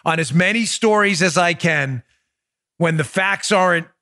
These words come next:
fully in and calcified yet, twenty-four hours to evaluate everything and see what's going on. So I played the video for you yesterday, a portion of it,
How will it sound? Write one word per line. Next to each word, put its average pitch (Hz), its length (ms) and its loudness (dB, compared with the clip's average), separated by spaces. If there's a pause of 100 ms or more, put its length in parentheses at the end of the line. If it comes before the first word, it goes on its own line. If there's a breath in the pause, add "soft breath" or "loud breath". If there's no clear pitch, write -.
fully 214 520 0
in 180 160 2
and 160 100 -2
calcified 160 720 -2
yet, 139 220 -2
twenty-four 190 540 0
hours 156 340 -2
to 156 160 -2
evaluate 151 640 -2
everything 123 520 -6
and 123 100 -8
see 143 160 -6
what's 127 160 -8
going 131 260 -4
on. 107 100 -8
So 156 120 -4
I 151 100 0
played 233 320 0
the 254 60 -2
video 185 400 0
for 151 240 -2
you 135 160 -4
yesterday, 127 500 -4
a 107 60 -10
portion 165 400 -2
of 113 80 -10
it, 107 120 -14